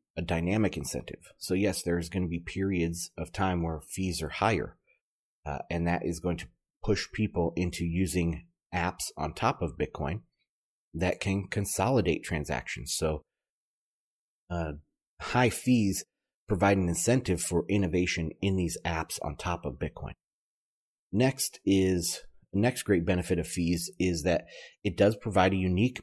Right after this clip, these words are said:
payment to honest miners. So they, they talk about, a little bit about fifty-one percent attacks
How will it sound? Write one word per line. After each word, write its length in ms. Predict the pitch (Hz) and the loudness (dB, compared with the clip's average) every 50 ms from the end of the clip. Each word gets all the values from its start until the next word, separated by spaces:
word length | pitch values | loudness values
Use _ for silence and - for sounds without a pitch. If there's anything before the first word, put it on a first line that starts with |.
| _ - | _ -8
payment 640 | - - 113 110 92 80 82 92 - - - - - - _ _ _ _ _ _ _ _ - | -2 0 0 0 0 0 -2 -4 -6 -8 -14 -14 -14 -16 _ _ _ _ _ _ _ _ -4
to 180 | - 110 117 - | -2 -2 0 0
honest 460 | - 92 95 95 95 90 - - - | 0 0 2 2 2 0 0 -2 0
miners. 640 | 95 95 101 110 110 92 85 - - - - - - _ _ _ _ _ _ _ _ _ _ _ _ _ - | 2 2 4 4 4 2 2 -2 -4 -8 -12 -12 -14 _ _ _ _ _ _ _ _ _ _ _ _ _ -6
So 360 | - - 104 98 98 95 - - | 0 4 4 6 6 4 2 -2
they, 360 | 92 82 104 101 101 98 - - - - - - - _ - | -4 2 4 6 6 4 4 0 -8 -10 -10 -12 -14 _ 2
they 340 | - 107 101 101 98 95 - - - - - | 4 4 6 6 4 2 -2 -8 -12 -10 -4
talk 260 | - - 139 139 - | 0 2 2 2 2
about, 300 | - 82 101 101 104 - | 0 0 2 2 2 2
a 40 | 87 | 2
little 200 | 95 110 120 107 | 4 6 6 6
bit 120 | 90 104 | 6 4
about 260 | 92 82 90 87 - - | 4 4 2 0 0 0
fifty-one 500 | - 110 87 - 95 87 90 92 92 - | 0 -2 0 0 -2 0 0 0 0 0
percent 340 | - 80 - - 87 85 | -4 -6 -2 0 0 0
attacks 560 | 78 - - - 80 - - - - - - | 0 -2 -4 -4 -4 -4 -4 -8 -12 -12 -12